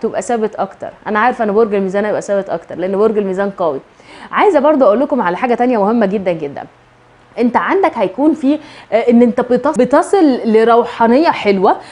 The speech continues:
فانت عندك روحانيه حلوه كتير. حاول ان انت كده تبقى مؤمن بروحانياتك، يعني ايمانك بربك حلو جدًا جدًا، وربنا لما يرسل لك حاجه ليها علاقه بالروحانيه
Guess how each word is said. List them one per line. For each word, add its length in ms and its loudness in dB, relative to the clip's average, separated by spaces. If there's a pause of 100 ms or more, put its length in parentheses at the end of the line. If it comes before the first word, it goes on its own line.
(140)
فانت 260 2
عندك 380 0
روحانيه 400 0
حلوه 300 0
كتير. 420 -4 (220)
حاول 240 2
ان 140 4
انت 160 2
كده 220 0
تبقى 220 -4
مؤمن 280 2
بروحانياتك، 720 0 (300)
يعني 360 2
ايمانك 400 4
بربك 560 2
حلو 440 0
جدًا 280 -2
جدًا، 420 0
وربنا 400 2
لما 240 0
يرسل 360 0
لك 120 0
حاجه 280 -2
ليها 120 2
علاقه 440 0
بالروحانيه 800 -2